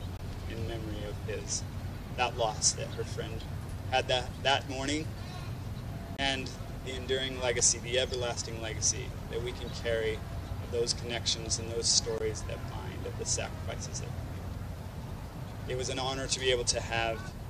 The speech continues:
um, Miss Wynn come and, and take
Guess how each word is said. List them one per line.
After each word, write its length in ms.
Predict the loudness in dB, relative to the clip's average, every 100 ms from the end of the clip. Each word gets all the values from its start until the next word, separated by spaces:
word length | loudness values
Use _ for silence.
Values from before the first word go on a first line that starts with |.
| -6 -6 -4 -6 -6 -6 -4
um, 220 | -2 -2 -2 -6 -4 0 0 0 -6 -6 -4
Miss 180 | 2 2
Wynn 240 | 4 0 -2 -4
come 140 | -4
and, 140 | -2 -4 -6
and 100 | -4
take 160 | 0 0